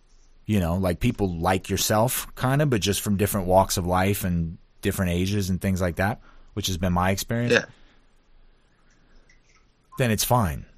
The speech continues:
Speaker 1: You're joining something good. You're joining something that is positive, that will help you. And I can tell you, dude, I got a lot healthier mentally, physically, financially.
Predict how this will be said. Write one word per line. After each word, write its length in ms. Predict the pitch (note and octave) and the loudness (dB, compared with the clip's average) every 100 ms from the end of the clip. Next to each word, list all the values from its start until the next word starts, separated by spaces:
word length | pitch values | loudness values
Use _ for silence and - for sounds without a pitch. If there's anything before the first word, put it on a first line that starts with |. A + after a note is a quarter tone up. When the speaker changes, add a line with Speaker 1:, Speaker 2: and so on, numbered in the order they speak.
| - - _ | -20 -20 _
Speaker 1:
You're 140 | - G2 | -2 0
joining 360 | F#2 A2 A2 | 2 2 4
something 360 | G2 G#2+ F#2+ F2 | 2 0 0 0
good. 300 | F2 A2 D#2 | 4 4 4
You're 120 | E2 | 0
joining 340 | E2 F#2 F#2 F2 | 0 0 0 0
something 440 | G2 F2+ F2+ E2+ | -2 -2 -2 -2
that 320 | E2+ D#2+ D#2+ - | -2 -2 -6 -8
is 200 | E2 - | -8 -6
positive, 640 | - F#2+ F#2+ D#2+ D2 C#2+ | -2 0 0 -2 -6 -6
that 320 | D2+ D2 C2+ | -6 -6 -6
will 160 | D#2 D#2 | -6 -4
help 300 | - G2+ - | -2 -2 -4
you. 240 | - - - _ _ _ _ _ _ - | -10 -12 -20 _ _ _ _ _ _ -6
And 100 | G#2 | 0
I 80 | A2+ | 2
can 140 | E3 | 2
tell 220 | B2+ C3+ | 4 6
you, 120 | E3+ D#3+ | 6 6
dude, 380 | E3 E3+ D#3+ - - - - - - - _ | 6 6 4 -2 -14 -20 -20 -20 -20 -20 _
I 800 | A#2 C3+ D3 D3 D3 D3+ D3+ D3 C3 | 2 4 6 6 6 6 6 4 4
got 220 | C#3+ C#3 | 4 6
a 40 | |
lot 200 | C#3 C#3+ | 6 6
healthier 540 | C#3 D#3+ C#3 C#3+ A2+ G#2 | 8 6 6 6 6 6
mentally, 600 | B2+ C#3+ D3+ D3 D3 C#3 | 4 2 2 4 4 2
physically, 960 | - D3 C#3+ C3+ C#3+ D3 C#3 C#3+ C3+ - - - _ | 0 2 2 2 0 2 2 2 0 -6 -20 -20 _
financially. 1160 | - B2 A#2 B2+ D3 C#3+ C#3+ C#3 C3+ C3+ B2+ | -4 0 2 4 4 2 2 4 4 4 0